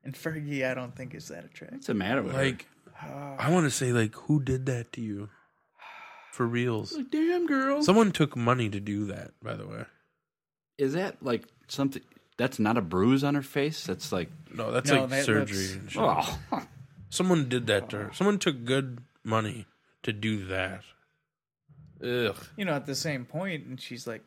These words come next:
Speaker 1: "This is what I want. I think that looks
Speaker 3: Yeah.
Speaker 1: good."
Speaker 2: Yeah, but, I mean, they gotta be like, "Are you sure? Like, really?"
Speaker 1: No, not with the money they're about to pump out.
Speaker 2: Yeah, that's
Speaker 1: "Oh, this
Speaker 2: true,
Speaker 1: looks
Speaker 2: I
Speaker 1: a little
Speaker 2: guess.
Speaker 1: funny.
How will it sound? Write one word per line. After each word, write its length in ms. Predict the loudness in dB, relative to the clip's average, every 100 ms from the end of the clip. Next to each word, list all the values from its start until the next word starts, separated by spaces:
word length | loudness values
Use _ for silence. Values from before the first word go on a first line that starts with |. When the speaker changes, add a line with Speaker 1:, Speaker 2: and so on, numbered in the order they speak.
| -14
Speaker 1:
"This 200 | -10 -10
is 160 | -10 -10
what 160 | -10
I 60 | -10
want. 320 | -10 -12 -12 -16 -18
I 100 | -16
think 220 | -16 -16 -14
that 280 | -16 -16 -18
looks 260 | -18 -16
Speaker 3:
Yeah. 60 | -12
Speaker 1:
good." 240 | -12 -12 -16 -20 _ _ _ _ _ _ _
Speaker 2:
Yeah, 180 | -2 -2
but, 140 | -2 -6
I 60 |
mean, 160 | -6 -6
they 140 | -6
gotta 240 | -4 -4 -4
be 140 | -6
like, 260 | -8 -12 -8
"Are 40 |
you 100 | -6
sure? 340 | -6 -6 -8 -10 _ _ _ _ _ _ -20
Like, 160 | -14 -6
really?" 220 | -6 -6 -10 -20 -20 -12
Speaker 1:
No, 500 | -8 -6 -6 -8 -12 -16 _
not 320 | -8 -2 -2 -2
with 100 | -4
the 40 |
money 240 | -2 -2 -2
they're 160 | -2 -4
about 260 | -4 -8
to 80 | -12
pump 320 | -14 -14 -12 -10
out. 220 | -10 -10 -16 _ -6
Speaker 2:
Yeah, 280 | -2 0 0
that's 160 | 2 2
Speaker 1:
"Oh, 60 |
this 180 | 2 0
Speaker 2:
true, 80 | 0
Speaker 1:
looks 140 | -2 -2
Speaker 2:
I 40 |
Speaker 1:
a 20 |
little 160 | -2 -2
Speaker 2:
guess. 80 | -2
Speaker 1:
funny. 440 | -4 -2 -2 -4